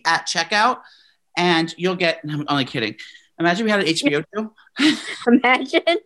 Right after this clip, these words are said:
Speaker 1: Um, no, but you can, um, you can download Best Fiends in the Apple App Store or Google Play Store today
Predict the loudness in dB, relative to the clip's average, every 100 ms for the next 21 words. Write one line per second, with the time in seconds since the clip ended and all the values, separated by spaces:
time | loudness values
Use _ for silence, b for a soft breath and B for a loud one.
0 | _ _ _ _ _ B B -2 -4 B
1 | B _ 2 4 4 2 -4 2 2 2
2 | -4 -2 0 2 4 2 4 4 4 -2
3 | -8 _ _ _ -20 -18 -6 -4 2 4
4 | 6 4 4 2 0 -2 -6 -6 -4 -4
5 | -2 -2 0 0 0 -4 -4 -2 -4 -8
6 | -8 -8 -8 -8 -8 -8 -6 -6 -6